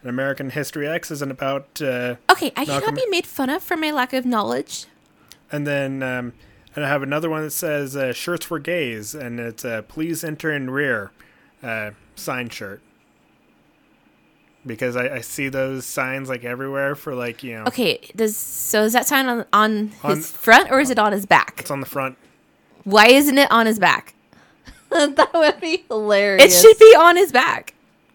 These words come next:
Speaker 3: It should
Speaker 1: It,
Speaker 3: be.
Speaker 1: well, it'll have an arrow saying, "Please enter down here," to his, like, butt crack. And, you know, gay people will love it.
Speaker 2: Mm, no,
Speaker 3: Exactly.
Speaker 2: that's a little too much, I think.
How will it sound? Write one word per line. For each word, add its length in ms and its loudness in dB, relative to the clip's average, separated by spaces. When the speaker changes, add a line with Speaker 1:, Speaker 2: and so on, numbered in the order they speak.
Speaker 3:
It 160 -8
should 240 -6
Speaker 1:
It, 60 -8
Speaker 3:
be. 260 -4
Speaker 1:
well, 200 -2
it'll 160 -2
have 200 -4
an 80 -8
arrow 460 -2
saying, 300 -6
"Please 320 -6
enter 200 -8
down 280 -4
here," 380 -6
to 100 -8
his, 240 -6
like, 180 -6
butt 200 -8
crack. 440 -6
And, 360 -10
you 100 -12
know, 100 -12
gay 160 -10
people 260 -14
will 60 -14
love 180 -8
it. 140 -18
Speaker 2:
Mm, 500 -2
no, 160 4
Speaker 3:
Exactly. 440 -4
Speaker 2:
that's 200 0
a 60 4
little 360 2
too 200 -6
much, 400 -12
I 80 -6
think. 340 -18